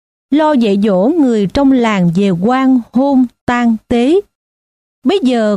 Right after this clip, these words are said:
có câu ca dao, "Gỏi chiên ngon bằng gỏi tôm càng,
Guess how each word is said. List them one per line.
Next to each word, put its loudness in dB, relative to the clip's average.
có -2
câu 0
ca -2
dao, 0
"Gỏi 0
chiên 2
ngon 2
bằng 2
gỏi 0
tôm 0
càng, 0